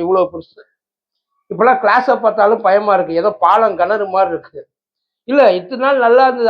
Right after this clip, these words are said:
அத்தனையும் ஒட்டுமொத்தமா சினாரியா மாத்த-, அதுக்காக நான் திருந்திட்டேன்னு நினைக்காதீங்க. பார்த்துட்டு பயந்துக்கிட்டே சாப்பிடுவேன், அவ்வளவுதான்.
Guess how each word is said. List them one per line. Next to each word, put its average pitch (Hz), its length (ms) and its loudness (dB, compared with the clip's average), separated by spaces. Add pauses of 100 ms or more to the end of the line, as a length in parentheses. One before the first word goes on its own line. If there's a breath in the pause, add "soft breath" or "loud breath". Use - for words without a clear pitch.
அத்தனையும் 254 360 -2
ஒட்டுமொத்தமா 240 480 -6 (100)
சினாரியா 226 440 -2
மாத்த-, 208 240 -2
அதுக்காக 269 400 0
நான் 208 180 -6
திருந்திட்டேன்னு 247 640 -6
நினைக்காதீங்க. 139 440 -14 (580)
பார்த்துட்டு 269 420 0 (100)
பயந்துக்கிட்டே 269 480 0
சாப்பிடுவேன், 175 320 0
அவ்வளவுதான். 165 420 -2